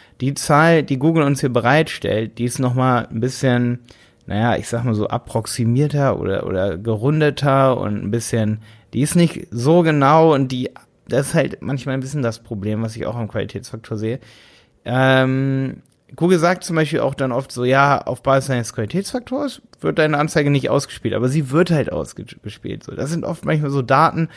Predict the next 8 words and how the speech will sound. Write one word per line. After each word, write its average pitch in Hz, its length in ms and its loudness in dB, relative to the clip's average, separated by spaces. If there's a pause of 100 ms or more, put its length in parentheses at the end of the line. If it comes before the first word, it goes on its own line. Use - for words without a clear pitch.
(320)
wo 131 100 2
du 147 60 4
halt 135 180 4
weißt, 131 240 4
so, 131 80 -4
ja, 131 140 4
okay, 143 380 0 (600)
ähm, 120 540 -2